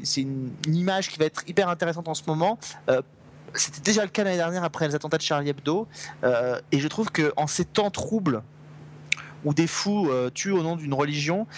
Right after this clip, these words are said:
avoir un personnage comme celui de Kader Sheriff, euh, qui est un personnage vraiment positif, euh, qui assume, qui assume ses, euh, euh, ses origines et qui en plus de ça a une image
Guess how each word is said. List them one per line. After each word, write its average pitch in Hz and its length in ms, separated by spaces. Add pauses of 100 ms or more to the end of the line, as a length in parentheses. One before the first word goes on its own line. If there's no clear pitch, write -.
(180)
avoir 165 300
un 151 40
personnage 190 800
comme 156 180
celui 165 160
de 165 60
Kader 170 260
Sheriff, 170 500 (360)
euh, 123 240
qui 143 160
est - 20
un 156 60
personnage 156 540 (340)
vraiment 202 360
positif, 156 720 (520)
euh, 123 920
qui - 120
assume, 202 500
qui - 220
assume 202 360
ses, 143 360
euh, 123 300 (320)
euh, 127 180
ses 139 220
origines 156 520 (200)
et 190 160
qui 190 200
en 170 80
plus 165 200
de 170 80
ça 185 260
a - 160
une 151 160
image 160 320